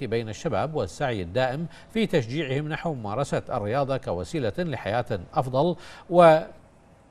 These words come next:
تشكيل فرصة لإطلاق طاقاتهم الرياضية واختيار أبرز العناصر لتمثيل الوطن في المشاركات القادمة، مشيرا سموه إلى أن ذلك كله يأتي ترجمة لتوجيهات القيادة الرشيدة للاهتمام بالشباب.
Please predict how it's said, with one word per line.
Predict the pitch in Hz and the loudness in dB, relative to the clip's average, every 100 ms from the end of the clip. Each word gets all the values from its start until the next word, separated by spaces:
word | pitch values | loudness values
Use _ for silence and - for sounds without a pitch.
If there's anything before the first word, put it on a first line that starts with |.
| - - - - | -20 -20 -8 -2
تشكيل | 151 - 233 131 | -2 -2 -2 -2
فرصة | - 180 170 135 | -2 -4 -2 -2
لإطلاق | 147 135 117 170 170 - | -2 -2 -4 0 -2 -2
طاقاتهم | 135 87 - 165 156 139 131 127 - | -4 -4 0 2 2 0 -6 -6 -4
الرياضية | 147 117 92 143 151 143 - - - | -2 0 -2 -2 0 0 -2 -14 2
واختيار | 202 - 208 196 123 - | 2 2 -4 -2 -2 -4
أبرز | 160 143 107 | -4 -4 -4
العناصر | 82 98 135 - 190 | -6 -6 -6 -6 -6
لتمثيل | 156 - 82 165 143 | -6 -6 -6 -4 -2
الوطن | 90 123 143 147 151 | -2 -2 -2 -4 -6
في | 208 | -8
المشاركات | 175 107 - 78 - 104 87 | -8 -8 -6 -6 -2 -4 -4
القادمة، | 80 - 143 78 131 - - - - | -6 0 0 0 -12 -14 -18 -18 -8
مشيرا | 160 143 80 | -2 0 -2
سموه | 80 135 135 113 156 175 | -4 -6 -4 -2 -4 -2
إلى | 135 90 101 | 0 0 -4
أن | 92 | -6
ذلك | 80 127 127 104 - | -2 -2 0 -2 0
كله | 170 147 139 - - - | 2 2 0 -8 -14 2
يأتي | 254 - 110 | 4 4 -2
ترجمة | 82 82 120 123 143 | -6 -2 -2 -2 -4
لتوجيهات | 160 151 - 87 90 101 135 80 | -4 -4 -6 -6 -6 -4 -4 -6
القيادة | - 80 87 113 113 | -8 -6 -4 -4 -6
الرشيدة | 147 135 214 160 87 | -4 -4 -2 -2 -2
للاهتمام | 82 117 117 92 120 101 92 | -4 -6 -10 -8 -6 -4 -4
بالشباب. | 92 87 92 - 151 82 55 67 | -6 -8 -8 -4 -4 -2 -4 -6